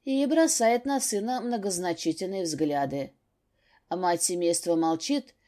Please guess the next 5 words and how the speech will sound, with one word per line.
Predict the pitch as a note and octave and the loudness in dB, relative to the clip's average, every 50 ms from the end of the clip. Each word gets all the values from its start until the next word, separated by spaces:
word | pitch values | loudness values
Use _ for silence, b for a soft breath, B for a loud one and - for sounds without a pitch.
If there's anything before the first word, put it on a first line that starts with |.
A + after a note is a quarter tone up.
| _ _ _ _ | _ _ _ _
разглядывает | - A3+ G#3+ G#3+ G3+ F3 E3+ F#3+ G3+ G3+ F#3+ F#3+ F3+ F#3+ F#3+ G3+ F#3+ - - | -4 0 2 2 0 0 0 0 2 4 4 4 4 2 -2 -2 -4 -2 -4
ухоженные | G#3+ G3+ - A#3 A3 G#3 F#3+ G#3+ A#3 B3+ C4 B3 | -4 -4 -2 -2 -2 -2 -2 -4 -4 -2 0 0
руки. | G3 D#3 C#3 - D#3 D3+ D3 D3+ - _ _ _ _ _ _ | 0 0 -2 -4 -6 -8 -8 -10 -14 _ _ _ _ _ _
Дежурно | F#3+ F3 F#3+ F#3+ F3+ E3 E3 G#3 C4 C#4 C#4+ D#4 D4+ - | -8 -4 -2 -2 -2 -2 -2 0 0 0 0 -2 -2 0
улыбается. | F3 E3+ F3+ A#3 A#3+ F3+ E3+ D#3+ D#3 D3+ D3+ - - - D#3+ D#3 E3 | -2 0 0 0 0 0 0 0 0 -2 -4 -4 -4 -4 -4 -6 -8